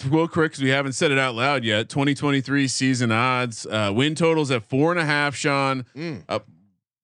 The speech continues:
Speaker 1: plus eleven hundred to make the playoffs. That's almost so juicy we have to talk about it. Minus twenty-two hundred to miss.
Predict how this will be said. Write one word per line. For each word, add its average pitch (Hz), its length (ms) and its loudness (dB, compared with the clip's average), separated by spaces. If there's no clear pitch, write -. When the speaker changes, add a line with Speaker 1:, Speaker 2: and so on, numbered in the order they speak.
Speaker 1:
plus 165 400 2
eleven 139 440 0
hundred 139 300 0
to 123 80 -4
make 123 200 0
the 110 80 -6
playoffs. 110 460 0
That's 107 200 -2
almost 127 320 0
so 110 120 0
juicy 101 400 -2
we 98 120 0
have 98 120 -2
to 92 60 -14
talk 104 340 0
about 90 280 -2
it. 90 60 -2
Minus 156 320 2
twenty-two 185 400 0
hundred 170 220 2
to 139 80 -4
miss. 151 460 -2